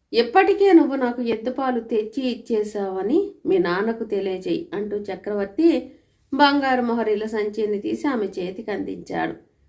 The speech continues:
ఆమె వంగి నమస్కరించి అక్కడి నుంచి, భవనం నుంచి వెలుపలికి నడిచింది. "ఎద్దుపాలు? చిచ్చి, జలీం ఖాన్కు ఈ ఆలోచన ఎక్కడి నుంచి వచ్చింది?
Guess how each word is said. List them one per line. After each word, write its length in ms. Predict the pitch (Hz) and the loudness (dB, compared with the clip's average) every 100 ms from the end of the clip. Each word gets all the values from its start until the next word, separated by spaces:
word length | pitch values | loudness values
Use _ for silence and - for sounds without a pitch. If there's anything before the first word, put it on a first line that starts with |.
| _ 285 | _ -4
ఆమె 220 | 269 240 | 0 0
వంగి 340 | 220 214 214 | 0 -2 0
నమస్కరించి 680 | 214 208 202 - 202 214 220 | 0 -2 -4 -4 -4 -4 -4
అక్కడి 280 | 269 262 202 | -6 -6 -4
నుంచి, 360 | 202 202 208 202 | -4 -2 -4 -4
భవనం 360 | 190 196 208 208 | -4 -2 -2 -2
నుంచి 520 | 196 - 220 196 208 - _ _ 214 | -4 -2 -2 -2 -4 -16 _ _ -4
వెలుపలికి 540 | 202 196 - 180 247 | -2 0 -2 -4 -4
నడిచింది. 680 | 254 180 175 - - - - _ _ _ _ _ _ 196 196 | -4 -6 -8 -8 -6 -6 -8 _ _ _ _ _ _ -8 -2
"ఎద్దుపాలు? 840 | 208 208 294 294 240 196 202 226 - _ - | -2 0 -2 0 0 0 0 -2 -8 _ -10
చిచ్చి, 500 | 220 - 320 349 - - _ 147 | -10 -4 0 0 -2 -18 _ -20
జలీం 540 | 185 170 185 240 262 | -10 -8 -4 -4 -4
ఖాన్కు 400 | 277 262 247 269 | -4 -4 -2 -2
ఈ 120 | 247 | -2
ఆలోచన 480 | 202 202 226 226 226 | -2 -2 -4 -4 -4
ఎక్కడి 300 | 202 - 214 | -4 -4 -2
నుంచి 240 | 220 226 | -2 -2
వచ్చింది? 840 | 226 214 - 220 220 320 311 - | -6 -6 -6 -6 0 2 2 0